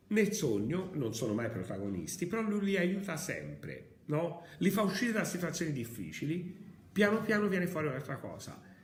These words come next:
Cioè, questi bambini lui non li tocca mai nel sogno. Non ha mai un rapporto affettivo, no? Sempre li aiuta a distanza, "Amore, non trovi tua madre, aspetta, ci penso io,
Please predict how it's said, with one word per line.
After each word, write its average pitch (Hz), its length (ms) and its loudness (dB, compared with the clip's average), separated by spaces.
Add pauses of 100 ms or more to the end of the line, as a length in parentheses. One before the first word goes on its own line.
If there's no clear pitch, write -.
(140)
Cioè, - 140 -16 (320)
questi 160 300 2
bambini 180 340 2
lui 156 180 2
non 135 160 0
li 117 160 -4
tocca - 380 -6
mai - 380 -12
nel - 140 -16
sogno. - 260 -16 (520)
Non 151 140 4
ha 175 80 2
mai 220 480 2
un 175 100 0
rapporto 151 840 -2
affettivo, 110 760 -6
no? 175 220 -2 (120)
Sempre 185 380 0
li 170 140 2
aiuta 175 380 0
a - 20 0
distanza, 160 580 -2
"Amore, 147 600 -2
non 135 200 2
trovi 131 240 0
tua 123 320 -4
madre, 127 340 -2
aspetta, 147 320 -4
ci - 120 -6
penso 147 280 -2
io, 143 220 0